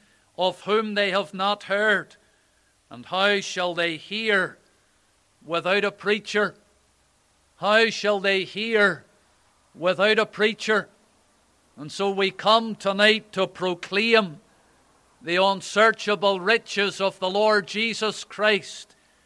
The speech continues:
And we come tonight to preach God's precious word. And how important it is that you would hear that word this evening. But what will be your response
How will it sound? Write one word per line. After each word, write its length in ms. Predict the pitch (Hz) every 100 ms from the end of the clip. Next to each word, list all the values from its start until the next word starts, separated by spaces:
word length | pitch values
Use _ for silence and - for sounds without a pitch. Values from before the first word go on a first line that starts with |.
| _ _ _ _
And 160 | - 175
we 140 | 185
come 460 | 185 - 214 214 196
tonight 520 | 190 185 196 208 202
to 120 | 185 180
preach 720 | - 180 214 180 - - - _ _ _ -
God's 400 | - 185 190 -
precious 640 | - - 202 208 214 202 -
word. 440 | 185 202 202 - _ _ _ _ _ _ _
And 200 | - 156
how 220 | 139 214 226
important 880 | 214 214 175 - 208 220 214 202
it 160 | 208 202
is 640 | 220 214 147 - - - _ _ _ _ _ _ _ -
that 240 | 175 175
you 120 | 196
would 220 | 190 196 190
hear 640 | - 196 220 214 185 - _ _ _ _
that 320 | 156 190 190
word 380 | 165 196 190 156
this 200 | 170 -
evening. 520 | 180 180 - 170 147 - _ _ _ _ _ _ _ _ _ _
But 200 | 175 185
what 260 | 208 233 185
will 220 | 214 196
be 500 | 185 226 226 214 202
your 280 | 170 196 208
response 1120 | 196 196 - - 190 214 185 - - -